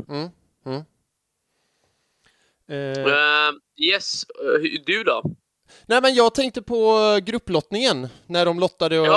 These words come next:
Speaker 1: alla
Speaker 2: ja.
Speaker 1: bollar och, och sånt där.
Speaker 2: Jag kollade på den på en pub i Norge då.
Speaker 1: Ja.
Speaker 2: Förlåt, nu, eh, blev, så, så, ja, det gjorde jag.
Speaker 1: Ja, vad, vad,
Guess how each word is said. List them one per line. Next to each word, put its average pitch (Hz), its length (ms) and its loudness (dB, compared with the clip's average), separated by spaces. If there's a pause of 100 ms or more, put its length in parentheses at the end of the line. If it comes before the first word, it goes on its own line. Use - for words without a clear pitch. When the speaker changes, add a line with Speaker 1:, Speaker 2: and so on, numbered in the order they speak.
Speaker 1:
alla 151 180 0
Speaker 2:
ja. - 80 2
Speaker 1:
bollar 151 300 2
och, 143 280 -8
och 143 80 -10
sånt 156 240 -12
där. 127 260 -6
Speaker 2:
Jag 170 160 0
kollade 170 360 0
på 185 100 0
den 151 160 -2
på 143 180 -2
en 127 80 -2
pub 165 340 -4
i 127 140 2
Norge 123 300 2
då. - 160 -2
Speaker 1:
Ja. 139 180 -4
Speaker 2:
Förlåt, - 440 -2
nu, 127 300 -2 (560)
eh, 120 640 -2
blev, 117 180 0 (200)
så, 151 420 -2
så, 180 100 0
ja, 180 200 0
det 165 60 -6
gjorde 147 160 0
jag. 101 120 -2 (140)
Speaker 1:
Ja, 165 400 -2
vad, 170 440 2
vad, 170 220 -10